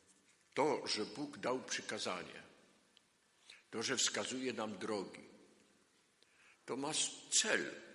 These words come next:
To nie jest tak, że Bóg, no, coś dał, żeby ludzie byli czymś zajęci.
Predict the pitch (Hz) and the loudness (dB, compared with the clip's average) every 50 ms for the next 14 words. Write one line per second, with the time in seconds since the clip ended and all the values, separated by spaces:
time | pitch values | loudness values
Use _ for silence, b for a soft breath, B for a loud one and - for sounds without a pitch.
0 | - - - - - 175 220 240 226 170 - - 147 139 147 117 131 110 104 143 | -20 -20 -12 -8 -6 -2 2 4 4 4 6 6 6 6 6 6 4 2 4 2
1 | 170 147 - - - - - - 135 143 135 123 - - 147 139 120 - - - | 2 0 0 -4 -12 -10 -4 0 2 2 2 4 4 4 4 4 2 2 4 6
2 | 131 147 147 139 127 - 123 110 110 117 117 131 135 - 127 120 107 127 120 120 | 8 8 8 8 6 4 4 4 4 2 2 2 0 0 0 -2 0 -2 -2 -2
3 | - - - 117 110 104 - 123 117 117 110 107 104 98 87 - - - - - | 0 0 0 0 0 0 2 2 4 4 4 2 2 0 0 -2 -2 -2 -4 -6